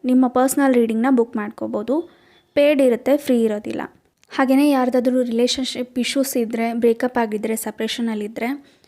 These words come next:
ನಿಮ್ಗೇನಾದ್ರೂ ರೀಕನ್ಸಿಲೇಷನ್ ಆಗಬೇಕು, ಮತ್ತೆ ನೀವು ಒಂದಾಗಬೇಕು ಅಂದ್ರೆ ಜನವರಿ ಹದಿಮೂರು ಹುಣ್ಣಿಮೆ ದಿನ ನಾನಿಲ್ಲಿ, ಆ, ಕ್ಯಾಂಡಲ್ ಸ್ಪೆಲ್‌ನ ಮಾಡ್ತಾಯಿದ್ದೀನಿ, ಕ್ಯಾಂಡಲ್ ಹೀಲಿಂಗ್‌ನ ಮಾಡ್ತಾಯಿದ್ದೀನಿ. ನಿಮ್ಗೇನಾದ್ರೂ ಬೇಕಿದ್ರೆ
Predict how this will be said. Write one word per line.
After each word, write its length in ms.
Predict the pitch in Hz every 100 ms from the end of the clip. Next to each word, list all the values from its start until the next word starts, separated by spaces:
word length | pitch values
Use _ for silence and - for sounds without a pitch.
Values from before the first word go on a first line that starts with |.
| _ _
ನಿಮ್ಗೇನಾದ್ರೂ 680 | 262 285 285 262 240 233 240
ರೀಕನ್ಸಿಲೇಷನ್ 760 | 240 247 240 233 233 226 233 220
ಆಗಬೇಕು, 680 | 214 214 214 - 208 - _ _ -
ಮತ್ತೆ 240 | 226 277
ನೀವು 200 | 285 262
ಒಂದಾಗಬೇಕು 640 | 226 233 247 233 214 - 214
ಅಂದ್ರೆ 380 | 208 226 285 - _ _ _ _ -
ಜನವರಿ 480 | 262 254 262 262 277
ಹದಿಮೂರು 520 | 247 220 226 233 277
ಹುಣ್ಣಿಮೆ 420 | 277 247 262 285
ದಿನ 200 | 226 220 220
ನಾನಿಲ್ಲಿ, 540 | 214 214 214 247 302 _ -
ಆ, 140 | 226
ಕ್ಯಾಂಡಲ್ 400 | 220 233 226 233
ಸ್ಪೆಲ್‌ನ 360 | 233 - 220 220
ಮಾಡ್ತಾಯಿದ್ದೀನಿ, 640 | 220 214 - 214 214 214
ಕ್ಯಾಂಡಲ್ 340 | 226 220 214 220
ಹೀಲಿಂಗ್‌ನ 360 | 220 226 226 220
ಮಾಡ್ತಾಯಿದ್ದೀನಿ. 720 | 214 220 220 208 214 214 294 - _ _ _ _ -
ನಿಮ್ಗೇನಾದ್ರೂ 560 | 262 277 269 254 240 240
ಬೇಕಿದ್ರೆ 680 | 226 220 214 - 302 -